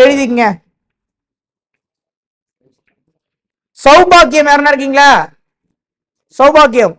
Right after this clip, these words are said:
சௌபாக்கியம் எழுதிக்கங்க. சுக்கிரன் யோகி, குரு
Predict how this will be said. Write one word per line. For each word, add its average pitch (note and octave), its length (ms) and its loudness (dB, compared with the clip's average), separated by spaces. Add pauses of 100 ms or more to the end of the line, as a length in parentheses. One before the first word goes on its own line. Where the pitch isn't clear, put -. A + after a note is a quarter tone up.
(300)
சௌபாக்கியம் C4+ 460 2
எழுதிக்கங்க. A#3+ 340 -4 (2250)
சுக்கிரன் E4+ 500 0
யோகி, D4+ 240 4 (140)
குரு E4 140 2